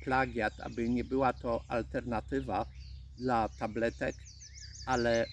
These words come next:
prawdziwe uzdrawianie, aby było to poczucie, że ziemia, natura, źródło, jakkolwiek to nazwiemy, daje nam wszystko,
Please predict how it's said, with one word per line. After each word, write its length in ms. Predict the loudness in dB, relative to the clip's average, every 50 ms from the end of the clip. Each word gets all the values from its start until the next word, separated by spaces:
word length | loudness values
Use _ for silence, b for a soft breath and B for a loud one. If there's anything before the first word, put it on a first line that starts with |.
| -8 -14 -12 -12 -12 -10 -10 -4
prawdziwe 640 | 0 2 2 2 2 -2 -8 -6 -2 0 2 2 2
uzdrawianie, 840 | 0 -4 -8 -8 -4 -2 0 0 2 2 4 4 4 4 2 0 -4 -4 -8 -12 -12 -12 -12 -12 -12 -10 -10 -8 -6
aby 160 | -6 -6 -2
było 240 | 0 2 2 2 2
to 180 | 0 -2 -6
poczucie, 760 | -6 -4 -4 -4 -4 -4 -4 -4 -4 -4 -4 -4 -2 -2 -2 -2 -6 -12 -14 -14 -16 -16 -16 -16 -16 -14 -14 -14 -12 -10 -10
że 360 | -6 -2 0 2 4 4 2 0 -2 -10
ziemia, 560 | -10 -4 -2 0 2 2 2 2 2 0 0 -4 -10 -12 -12 -14 -14 -14 -16 -16 -16 -16 -16 -16 -16 -14 -14 -14 -10 -6
natura, 640 | -2 -2 -2 -2 -2 -2 0 0 2 4 4 2 2 0 -4 -14 -14 -16 -16 -16 -14 -10 -10
źródło, 800 | -8 -4 -4 0 2 4 4 4 2 0 0 2 0 0 0 -6 -6
jakkolwiek 760 | -2 -2 -2 -2 -4 -12 -4 -2 0 0 0 0 -2 -2 -2
to 160 | -4 -4 0 0
nazwiemy, 680 | 2 0 0 -2 -4 -2 -2 0 0 0 0 -2 -2 -4 -8 -20 -20 -20 -20 -20 -18 -18 -18 -16 -16 -16 -16 -16 -16 -16 -18 -20 -18 -16 -16 -16 -16 -14 -16 -14 -14 -14 -14 -14 -10 -6
daje 460 | -4 -2 0 0 2 2 0 0 -2 -6 -10 -10
nam 260 | -6 -4 -4 -2 -4 -4 -6 -8
wszystko, 580 | -8 -6 -4 -4 -4 -4 -6 -10 -6 -6 -6 -6